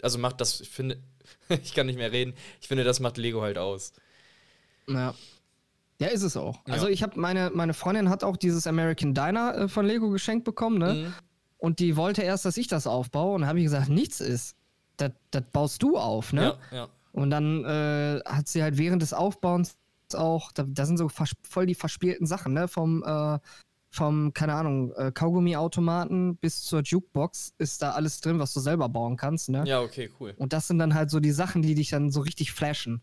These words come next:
Speaker 2: Weil das
Speaker 1: Mhm.
Speaker 2: ist, das ist halt cool. So, du baust das und denkst dir so, „Ach geil, das ist eine Jukebox geworden, kennst du doch irgendwoher.“ Und dann halt auch so kleinen Legostein, das ist so, so die Experience dahinter.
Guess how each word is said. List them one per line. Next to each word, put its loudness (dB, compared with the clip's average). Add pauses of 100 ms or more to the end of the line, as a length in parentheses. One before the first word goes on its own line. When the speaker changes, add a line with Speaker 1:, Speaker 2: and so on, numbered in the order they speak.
(100)
Speaker 2:
Weil 0
das 0
Speaker 1:
Mhm. 0
Speaker 2:
ist, -2 (120)
das -2
ist -8
halt 0 (120)
cool. 2 (460)
So, 2
du 6
baust 2
das 0
und 0
denkst -2
dir 2
so, 0
„Ach -6
geil, 0
das -2
ist -4
eine 2
Jukebox -2
geworden, 0
kennst -2
du 0
doch 0
irgendwoher.“ 0 (380)
Und 0
dann 2
halt 0
auch -2
so -6
kleinen 2
Legostein, 2
das -2
ist -4
so, 2 (640)
so -2
die 4
Experience 2
dahinter. 0